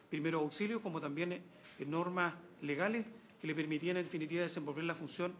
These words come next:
hasta aquí, reitero, no reglada, en buena forma y de esa forma, eh, tener claridad de las acciones que podían desarrollar y no desarrollar. Creemos firmemente con el fortalecimiento y el trabajo, eh, como ha sido hasta aquí, serio por parte de lo que es esta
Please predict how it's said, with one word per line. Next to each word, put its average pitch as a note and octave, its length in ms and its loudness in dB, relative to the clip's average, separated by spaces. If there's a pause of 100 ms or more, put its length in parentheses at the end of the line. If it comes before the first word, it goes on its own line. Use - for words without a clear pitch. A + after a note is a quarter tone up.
hasta D#3+ 180 -4
aquí, G3+ 300 0 (680)
reitero, D3+ 340 2
no D3+ 100 2
reglada, F3+ 500 4 (360)
en C#3+ 100 -2
buena F#3 200 4
forma F#3+ 280 4
y F3 40 6
de F3+ 60 4
esa F3+ 160 0
forma, F3+ 380 0 (500)
eh, D3+ 280 4
tener D#3+ 240 4
claridad E3 520 2 (460)
de D3+ 120 0
las D3+ 120 2
acciones G3+ 380 0
que F3+ 100 0
podían E3 280 2
desarrollar D#3 440 -2
y D#3 60 -2
no D3+ 100 -2
desarrollar. C3+ 440 -6 (1000)
Creemos E3 300 4
firmemente F#3+ 480 4
con F3 140 2
el D#3 80 0
fortalecimiento D#3 720 -2
y E3 80 0
el D#3+ 80 -2
trabajo, D#3+ 440 0 (560)
eh, C#3+ 80 0
como C#3+ 200 -2
ha - 20 -2
sido D#3+ 160 0
hasta D#3 140 -2
aquí, C#3 180 0
serio F#3 520 4 (420)
por A2+ 100 -6
parte E3+ 220 -2
de E3+ 80 2
lo D#3 100 0
que E3 240 2
es E3+ 60 2
esta D#3+ 360 0